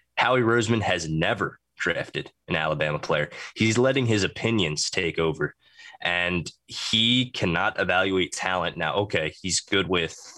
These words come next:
um, fixing up cap space, and he, he wins trades for the most part.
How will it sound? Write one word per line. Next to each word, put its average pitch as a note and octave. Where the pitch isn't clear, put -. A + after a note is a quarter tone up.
um, D#2+
fixing -
up F#2
cap E2
space, -
and E2+
he, G#2
he G#2+
wins A2
trades E2+
for -
the B2+
most A2+
part. D#2+